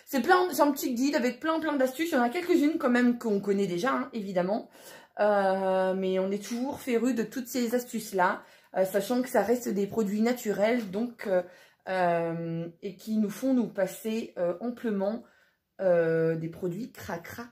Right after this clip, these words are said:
du commerce. Donc, euh, si je trouve des astuces sympas, je vous les partagerai. Ensuite, Sarah Luna a dégoté plein de livres, parce que comme vous le savez, euh, elle est, euh, c'est, voilà, c'est une dévoreuse de livres.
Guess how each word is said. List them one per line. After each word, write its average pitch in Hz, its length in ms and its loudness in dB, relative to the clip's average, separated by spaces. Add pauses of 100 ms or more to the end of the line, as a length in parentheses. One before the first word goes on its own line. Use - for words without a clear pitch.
(120)
du 185 220 -12
commerce. 165 520 -8
Donc, 165 200 -10
euh, 156 140 -2
si 170 160 -12
je - 40 -12
trouve 185 160 -14
des 170 160 -6
astuces 170 280 -12
sympas, 165 280 -12
je 190 60 -10
vous 160 80 -6
les 143 60 -8
partagerai. 156 500 -14 (1900)
Ensuite, 302 640 4
Sarah 269 360 0
Luna 269 400 2
a 214 140 2
dégoté 233 720 -2
plein 302 220 2
de 233 80 2
livres, 220 460 -2
parce 202 120 -12
que - 120 -14
comme 262 240 0
vous 254 100 2
le 220 40 -2
savez, 208 640 0
euh, 175 260 6
elle 175 160 0
est, 170 360 0
euh, 147 100 -2
c'est, 147 140 -8
voilà, 127 180 -4
c'est 180 140 -6
une 170 100 -2
dévoreuse 202 400 0
de 151 80 -6
livres. 202 480 -10